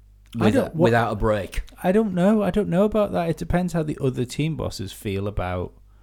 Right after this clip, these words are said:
Speaker 1: Toto Wolff, and the, it's, the thing is,
Speaker 2: Well, Racing Point and Williams would be fine with it.
Speaker 1: <laughs>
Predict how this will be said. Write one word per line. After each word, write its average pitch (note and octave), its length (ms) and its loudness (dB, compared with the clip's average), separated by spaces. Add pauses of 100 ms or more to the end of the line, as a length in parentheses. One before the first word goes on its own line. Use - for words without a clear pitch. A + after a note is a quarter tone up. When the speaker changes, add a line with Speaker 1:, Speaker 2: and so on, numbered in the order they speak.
(440)
Speaker 1:
Toto A2 340 0
Wolff, D3+ 320 -2
and D3+ 180 0
the, D3+ 80 -2
it's, D3 280 -8
the D3 120 -4
thing D#3+ 220 -4
is, C#3 300 -6 (520)
Speaker 2:
Well, F3 140 0
Racing G#3+ 340 2
Point F#3 260 4
and D3+ 140 2
Williams D#3+ 400 4
would A2 160 0
be G#2 80 -2
fine E2+ 340 -6
with E2 140 -6
it. A3+ 1080 0
Speaker 1:
<laughs> - 100 -14